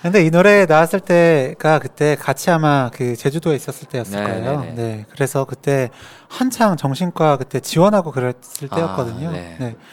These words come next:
Speaker 1: 정신과를 할 수 있을지 없을지도 모르는 그런 불안한 상황이었는데,
Speaker 2: 네.
Speaker 1: 네. 그때의 불안한 마음을 달래줬던 아이유의 노래를 들으니까,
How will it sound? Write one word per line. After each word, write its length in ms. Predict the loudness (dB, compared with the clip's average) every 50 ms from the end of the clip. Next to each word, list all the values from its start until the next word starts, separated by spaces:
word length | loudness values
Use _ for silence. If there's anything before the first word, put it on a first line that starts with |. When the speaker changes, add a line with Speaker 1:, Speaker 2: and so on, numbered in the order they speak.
| -20 -20 -20 -20 -20 -20 _ -18
Speaker 1:
정신과를 760 | -8 -6 -4 -4 -2 -4 -2 2 4 4 4 4 4 2 2 2
할 100 | 0 -2
수 140 | -2 -4
있을지 460 | -8 -4 -4 -4 -4 -4 -4 -2 -2 -2
없을지도 520 | -2 -2 -4 -6 -6 -4 -6 -6 -6 -4
모르는 320 | -4 -4 -4 -4 -4 -4
그런 160 | -6 -8 -10 -10
불안한 340 | -6 -4 -2 -2 -2 -2
상황이었는데, 840 | -4 -4 -4 -2 -2 -4 -4 -6 -8 -10 -8 -6 -6 -6 -6 -6 -10 -10
Speaker 2:
네. 100 | -10 -8
Speaker 1:
네. 100 | -8 -10 -12 _ -20 -20 -20 -20 -20 -20 -20 _
그때의 300 | -16 -10 -2 0 0 0
불안한 380 | 2 2 0 2 2 2 0 0
마음을 320 | 0 0 0 0 -2 -4
달래줬던 680 | -4 -4 -4 -2 -2 -2 -4 -6 -8 -6 -6 -6 -6 -8 _ _ _ -20 -20 -20 -20 -20 _ -6
아이유의 340 | -2 -2 0 2 2 0 0
노래를 260 | 0 -2 -2 -2 -4
들으니까, 640 | -6 -8 -10 -10 -10 -10 -12 -12 -12 -12 -12 -12